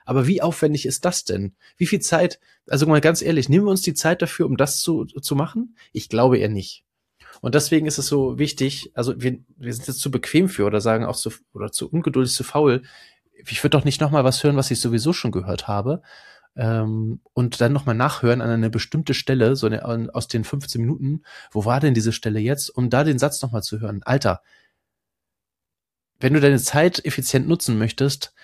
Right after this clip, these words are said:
dann zieh sofort dein Handy raus. Mach am besten, ich mach das zum Beispiel in der Notizen-App. Ja, also ich hab nicht immer ein Notizbuch dabei. Wäre natürlich geiler, wenn man sich das einfach direkt aufschreiben könnte. Aber ich hab das, äh, mittlerweile digitalisiert,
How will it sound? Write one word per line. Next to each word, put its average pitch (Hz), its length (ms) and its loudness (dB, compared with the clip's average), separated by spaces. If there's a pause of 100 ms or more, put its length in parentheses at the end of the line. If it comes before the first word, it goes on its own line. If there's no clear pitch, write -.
(180)
dann 127 480 2 (720)
zieh - 160 0
sofort 131 360 0
dein 139 100 4
Handy 123 240 2
raus. 110 320 -2
Mach 147 140 2
am 147 80 4
besten, 160 420 -2
ich - 260 -8
mach 175 120 2
das - 160 -4
zum 156 100 0
Beispiel 151 180 0
in 135 40 2
der 135 100 4
Notizen-App. 185 680 -2 (240)
Ja, 127 140 -2
also 123 180 -4
ich 127 120 -6
hab - 100 -2
nicht 147 140 -4
immer 139 160 2
ein 131 60 0
Notizbuch 139 560 -4
dabei. 135 460 2 (220)
Wäre 127 280 2
natürlich 123 320 -2
geiler, 131 200 2
wenn 117 60 -2
man 113 80 -2
sich 127 120 -10
das - 140 -14
einfach 123 220 -8
direkt - 300 -12
aufschreiben 156 440 -4
könnte. 175 340 -4 (640)
Aber 127 280 6
ich 123 180 -2
hab 131 180 0
das, - 240 -4
äh, 117 200 2
mittlerweile 120 460 2
digitalisiert, 117 800 -2